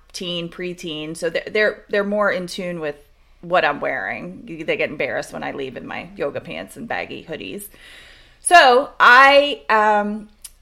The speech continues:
signed up with Stitch Fix, and I really like it. Uh, they send you, uh, five items. You pay twenty dollars for a stylist fee,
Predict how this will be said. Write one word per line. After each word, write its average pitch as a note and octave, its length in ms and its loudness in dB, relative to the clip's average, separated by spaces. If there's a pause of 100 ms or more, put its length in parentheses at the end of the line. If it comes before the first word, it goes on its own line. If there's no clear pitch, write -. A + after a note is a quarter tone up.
signed A#3 280 4
up A3+ 120 4
with A3 120 -2
Stitch - 240 -2
Fix, - 420 -6
and G#3 120 0
I G3 80 4
really B3 300 2
like G3 280 2
it. - 400 -2
Uh, D#3+ 300 4
they F3+ 220 0
send F#3+ 400 0
you, F3 640 -4
uh, D3+ 180 0
five G#3 300 2
items. F#3 600 -2
You G3+ 120 -10
pay G3 180 -2
twenty G3+ 260 -4
dollars G3+ 380 -2
for G3+ 160 -8
a G#3 40 -6
stylist D3+ 580 -4
fee, D3+ 400 -10